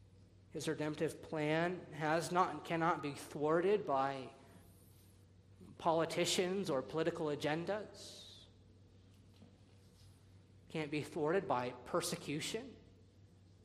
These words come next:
or peril. But everything is going according to plan. The Ascension reminds us that Christ is,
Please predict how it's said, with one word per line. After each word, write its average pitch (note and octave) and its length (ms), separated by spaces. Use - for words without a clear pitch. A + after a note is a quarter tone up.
or A#2+ 100
peril. F#3+ 520
But C3+ 100
everything D#3 400
is D3 120
going C#3+ 260
according C#3+ 400
to C#3+ 60
plan. C#3 400
The C3 80
Ascension E3 420
reminds D#3 460
us B2+ 180
that C#3+ 260
Christ D3+ 560
is, D3+ 380